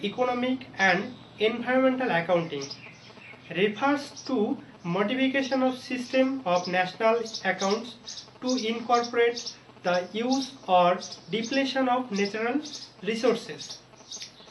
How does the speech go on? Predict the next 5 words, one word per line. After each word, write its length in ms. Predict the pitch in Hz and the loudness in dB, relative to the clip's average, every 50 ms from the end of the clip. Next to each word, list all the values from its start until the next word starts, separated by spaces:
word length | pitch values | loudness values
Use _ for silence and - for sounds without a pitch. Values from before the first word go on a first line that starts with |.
| - - - 240 269 | -16 -8 6 8 8
Next, 260 | 262 196 190 - - - - - - - - - - - - - 185 | 8 8 6 2 -4 -12 -16 -16 -16 -16 -16 -16 -16 -20 -10 -4 0
the 100 | 196 196 202 208 - - - - - - 175 170 180 202 | 0 2 2 0 -2 -6 -12 -18 -10 -4 -2 0 2 4
need 200 | 233 277 302 294 285 262 240 | 4 4 4 4 2 2 4
and 80 | 247 254 254 247 - | 4 4 2 0 -2
significance 680 | 220 214 214 269 277 262 269 269 262 240 214 247 277 | -4 -2 0 0 2 2 4 4 6 6 4 4 2